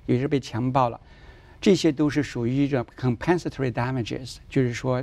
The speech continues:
翻成中文就是说赔偿性的，就是要补偿你的一些赔偿，补偿你，恢复你原来的这个原貌的，就是 making，make you whole 的这么一些，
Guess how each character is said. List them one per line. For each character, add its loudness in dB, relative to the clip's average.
翻 -2
成 0
中 2
文 0
就 -4
是 -2
说 0
赔 8
偿 -6
性 2
的， -6
就 -2
是 0
要 4
补 -2
偿 -2
你 -2
的 -4
一 2
些 -4
赔 -4
偿， -8
补 2
偿 -2
你， 0
恢 8
复 -6
你 -2
原 2
来 -2
的 -2
这 -6
个 -6
原 2
貌 0
的， -16
就 -4
是 -2
making，make 2
you 0
whole 0
的 -10
这 -6
么 -2
一 -2
些， -2